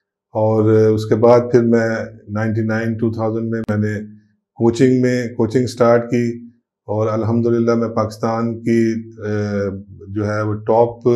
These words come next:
जो है qualification level four मैंने cricket Australia से किया हुआ है। और क्रिक-, coaching में मेरी बहुत सारी जो है वो achievements हैं। मैंने काफ़ी जो है ना players के साथ काम किया, काफ़ी टीमों के साथ काम किया,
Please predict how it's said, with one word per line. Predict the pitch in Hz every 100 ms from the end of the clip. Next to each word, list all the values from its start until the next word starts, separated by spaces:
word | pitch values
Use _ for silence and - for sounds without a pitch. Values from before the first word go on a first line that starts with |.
| 117 113 107 104 101
जो | 101 107
है | 104
qualification | 104 - - 104 104 107 110 107
level | 110 107 104 107
four | 104 113 117
मैंने | 113 113 113 113 107 - _ _ _
cricket | - 113 117
Australia | 107 113 113 117 113
से | 117 117
किया | 117 117
हुआ | 117 117
है। | 113 113 - _ _ _ _ _ _ _ -
और | 117 120 120 117
क्रिक-, | 120 127 - - -
coaching | 127 127 143 135
में | 135 135 135 135
मेरी | 113 117
बहुत | 110 117 135 135
सारी | 131 127 127
जो | 120 117
है | 110
वो | 110 110 107 107
achievements | 107 - 113 113 113 113 113
हैं। | 107 104
मैंने | 101 101 101
काफ़ी | 98 - 104 107 117 113 110 107 104
जो | 104
है | 101
ना | 104 101
players | - 110 113 110
के | -
साथ | 110 110 107
काम | 107 104 104
किया, | 104 107 104
काफ़ी | 104 107 - 110
टीमों | 110 113 120
के | 117
साथ | 113 117 107
काम | 107 107 107
किया, | 104 107 104